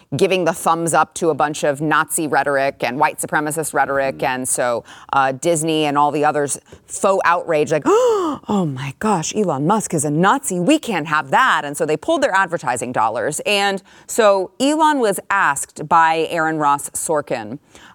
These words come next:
Speaker 1: um, who I'm just gonna say looks a lot like Rachel Maddow,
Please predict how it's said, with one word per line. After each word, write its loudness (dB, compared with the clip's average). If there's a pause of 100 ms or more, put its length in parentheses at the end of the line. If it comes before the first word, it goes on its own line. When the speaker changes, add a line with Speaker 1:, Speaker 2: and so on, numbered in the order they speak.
(120)
Speaker 1:
um, 2
who 0 (760)
I'm -6
just 0
gonna 2
say -2
looks -4
a 2
lot 2
like -4
Rachel -4
Maddow, 0